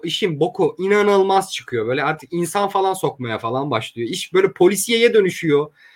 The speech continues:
Türler içerisine gidip geliyor film. Ve hani izlerken sürekli "ha siktir" ifadesiyle izledim.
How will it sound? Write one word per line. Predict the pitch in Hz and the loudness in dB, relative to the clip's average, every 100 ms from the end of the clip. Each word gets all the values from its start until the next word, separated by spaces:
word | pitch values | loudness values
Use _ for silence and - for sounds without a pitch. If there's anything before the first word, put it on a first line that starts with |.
| _ _ - | _ _ -8
Türler | 208 220 240 | -2 4 4
içerisine | 233 240 220 226 220 | 4 2 2 0 -2
gidip | 196 196 | -4 -8
geliyor | 196 208 226 233 | -6 0 0 0
film. | - 165 175 - _ _ _ 135 | 0 -2 -2 -8 _ _ _ 2
Ve | 214 214 | 4 4
hani | 220 | 2
izlerken | 170 160 220 254 254 | 0 2 2 4 0
sürekli | 247 - 240 254 | 0 -4 -6 -4
"ha | 240 | -4
siktir" | 240 - 214 | -6 -8 -6
ifadesiyle | 214 220 214 - 233 | 0 0 0 -4 -2
izledim. | 156 135 240 | -2 -4 -6